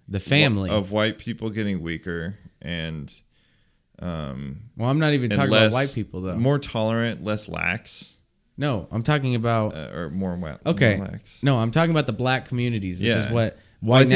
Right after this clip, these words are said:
Speaker 2: it's,
Speaker 1: nationalists tend to
Speaker 2: it's,
Speaker 1: focus on.
Speaker 2: I think it's part of it, though, the influence.
Speaker 1: Okay, okay,
Speaker 2: Because when
Speaker 1: okay.
Speaker 2: one group becomes weaker, it, it's,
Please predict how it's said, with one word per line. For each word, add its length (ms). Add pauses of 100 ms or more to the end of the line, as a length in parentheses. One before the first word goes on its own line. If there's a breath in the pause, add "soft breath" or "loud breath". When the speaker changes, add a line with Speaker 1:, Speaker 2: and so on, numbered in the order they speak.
(140)
Speaker 2:
it's, 100
Speaker 1:
nationalists 220
tend 220
to 20
Speaker 2:
it's, 100
Speaker 1:
focus 340
on. 160
Speaker 2:
I 120
think 160
it's 160
part 480
of 100
it, 160
though, 220
the 200
influence. 680
Speaker 1:
Okay, 220
okay, 80
Speaker 2:
Because 260
when 160
Speaker 1:
okay. 40
Speaker 2:
one 220
group 240
becomes 380
weaker, 580 (540 soft breath)
it, 360 (280)
it's, 420